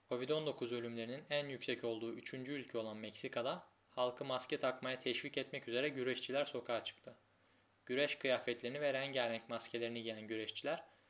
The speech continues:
sokakta maskesiz gördükleri insanlara maske verdi. Tatlı bir kamusal çabaya benziyor bu durum. O yüzden görüntülerini ekliyorum Twitter'a.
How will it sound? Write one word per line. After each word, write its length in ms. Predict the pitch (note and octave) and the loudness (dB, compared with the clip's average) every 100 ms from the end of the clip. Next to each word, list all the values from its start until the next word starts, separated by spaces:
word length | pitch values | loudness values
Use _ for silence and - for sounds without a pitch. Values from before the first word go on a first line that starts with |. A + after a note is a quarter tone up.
| _ | _
sokakta 500 | - - B2+ C3 - | -8 -4 0 0 2
maskesiz 480 | C3+ B2+ - C3 C#3+ | 2 2 0 -2 -4
gördükleri 520 | C3 A#2+ A2+ A2 A#2+ | 0 0 0 -2 -2
insanlara 460 | A#2 A2+ A2+ A2+ D3 | -2 -2 -4 -2 0
maske 360 | D3 B2 - G#2+ | 0 0 0 -2
verdi. 340 | G#2 G#2 - - _ _ | -2 -10 -14 -18 _ _
Tatlı 320 | - C3 D3 | 2 2 2
bir 100 | D3 | -4
kamusal 420 | D3 C#3 B2+ C#3+ C3+ | 0 -2 2 2 4
çabaya 340 | C3+ B2+ B2+ | 4 6 4
benziyor 380 | A#2 G#2+ A2 G#2 | 2 0 -4 -6
bu 80 | G#2+ | -4
durum. 220 | C#3 E3+ - | -6 -6 -6
O 100 | B2 | -4
yüzden 300 | A#2+ C3 C3+ | -2 -2 0
görüntülerini 500 | C3 B2 A#2 A#2 C#3+ | -2 -2 -2 -2 -2
ekliyorum 380 | C3+ B2+ A#2 G#2+ | -4 -2 -2 -2
Twitter'a. 480 | - G#2+ - A2 | -6 -6 -8 -10